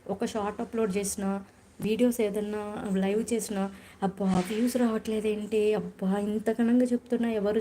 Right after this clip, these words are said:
చూడట్లేదేంటి, మన కంటెంట్ నచ్చట్లేదా, మనం మాట్లాడే విధానం నచ్చట్లేదా ఏంటనేది అర్థమే కావట్లేదండి. ఒక్కసారి ఇవాళ మార్నింగ్ ఎందుకో ఇక నేను ఆశలు వదిలేసుకున్నాను అనమాట.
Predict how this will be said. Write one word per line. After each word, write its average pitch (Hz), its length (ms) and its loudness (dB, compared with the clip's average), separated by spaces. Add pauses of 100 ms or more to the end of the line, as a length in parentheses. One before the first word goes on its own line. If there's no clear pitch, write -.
చూడట్లేదేంటి, 196 800 0 (640)
మన 196 120 2 (100)
కంటెంట్ 196 380 0
నచ్చట్లేదా, 190 580 -2 (180)
మనం 185 180 0 (260)
మాట్లాడే 196 440 -2
విధానం 196 360 -2
నచ్చట్లేదా 190 580 -4 (260)
ఏంటనేది 190 520 -2
అర్థమే 196 300 -2
కావట్లేదండి. 196 720 -2 (680)
ఒక్కసారి 202 680 -2 (260)
ఇవాళ 185 220 2 (140)
మార్నింగ్ 240 420 2
ఎందుకో 220 380 0 (960)
ఇక 180 200 0
నేను 247 160 6 (140)
ఆశలు 240 240 0
వదిలేసుకున్నాను 240 600 2
అనమాట. 196 240 -4